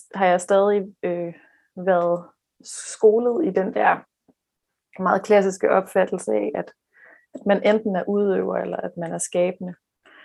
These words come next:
Så, øhm, det har taget, øh, lang tid at,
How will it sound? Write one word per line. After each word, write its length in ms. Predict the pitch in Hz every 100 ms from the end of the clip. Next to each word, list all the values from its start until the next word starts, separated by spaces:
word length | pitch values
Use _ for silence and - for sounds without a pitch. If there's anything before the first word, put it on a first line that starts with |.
| - - _ _ -
Så, 340 | - 196 180 - _ _ _ _ -
øhm, 460 | 180 180 170 170 180 - - _ -
det 120 | 220
har 180 | 214 185
taget, 580 | - 175 175 175 170
øh, 60 | - -
lang 360 | 190 196 208 -
tid 240 | - 254 - - _
at, 360 | - 185 180 185